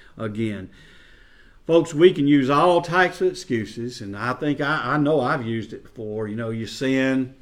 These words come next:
Well, we're all sinners saved by grace. That's true. But also, when you got saved, you were given a new nature. The, let's, don't give excuses. Look,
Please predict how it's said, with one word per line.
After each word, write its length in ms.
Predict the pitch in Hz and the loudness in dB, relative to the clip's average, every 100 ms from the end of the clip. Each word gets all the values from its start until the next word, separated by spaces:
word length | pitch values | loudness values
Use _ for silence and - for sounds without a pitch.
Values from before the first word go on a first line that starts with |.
| - - - - - _ - | -20 -20 -20 -20 -20 _ -10
Well, 580 | 180 196 185 180 170 151 - - 131 | -2 2 4 4 2 0 -10 -18 -12
we're 260 | 135 131 | -2 0
all 300 | 135 160 160 | 2 2 0
sinners 540 | - 127 113 110 113 - | -2 -4 -4 -4 -8 -10
saved 420 | - 123 127 120 | -6 0 0 0
by 160 | 123 | -6
grace. 640 | 110 127 127 98 - - - - - - _ _ - | -4 -2 -2 -2 -8 -16 -18 -20 -20 -20 _ _ -8
That's 220 | 131 - | -8 -8
true. 600 | - - 233 143 101 - - - _ - - - | -6 6 8 8 4 -12 -20 -20 _ -20 -20 -12
But 100 | 113 | -4
also, 400 | 156 202 - 131 | -2 -2 -2 -4
when 140 | 123 | -2
you 80 | 120 | -2
got 200 | 131 110 | -4 -6
saved, 380 | - 170 135 113 | -8 -6 -6 -8
you 120 | 113 | -10
were 60 | 107 | -8
given 300 | 127 113 101 | -8 -8 -10
a 40 | |
new 180 | 107 110 | -10 -8
nature. 480 | 107 92 - - - _ _ - - 151 156 - 214 - - - - | -10 -12 -16 -20 -20 _ _ -20 -20 -20 -20 -20 -20 -20 -20 -20 -20
The, 280 | 104 95 92 | -14 -14 -12
let's, 280 | 107 117 - | -12 -12 -14
don't 580 | - 104 101 127 139 123 | -18 -18 -4 -2 -2 0
give 200 | 139 131 | 0 0
excuses. 560 | 135 135 131 - 98 | -4 -4 -4 -4 -4
Look, 220 | 123 139 | -4 -4